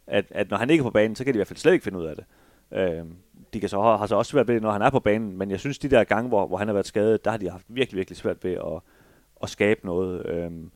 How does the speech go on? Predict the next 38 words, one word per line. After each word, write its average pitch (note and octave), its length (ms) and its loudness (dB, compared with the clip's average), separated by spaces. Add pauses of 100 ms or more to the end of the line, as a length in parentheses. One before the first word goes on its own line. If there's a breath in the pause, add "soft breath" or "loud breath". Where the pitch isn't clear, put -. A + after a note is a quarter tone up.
(360 soft breath)
og, F2+ 260 -6
og - 120 -12
det A#2 80 0
der, A2+ 160 6
altså, F2+ 200 -2
han, A#2 140 0
han, A2 180 -6
han, A2 200 -8
han A2 120 -8
er A2+ 40 -6
god C3 120 0
til B2 80 2
at A2+ 40 0
løbe C3 200 6
med A#2+ 80 -2
bolden, A2+ 280 4
han G#2 100 0
er G2+ 40 -6
god A#2+ 120 0
til A#2+ 100 0
at, F#2 260 2 (180)
at, F2 300 0 (180)
at, - 280 -10
at, - 120 -10
at F#2+ 80 -8
finde A2+ 160 -2
de G2 100 0
andre G#2 240 0
i, F#2+ 120 -8
i - 120 -14
de G#2 80 -2
offensive G#2 480 -2
positioner G2+ 480 -6
og F2 60 -10
så F#2 80 -16
videre, F#2+ 180 -2
ikke? - 160 -6
Øhm, F2+ 280 -4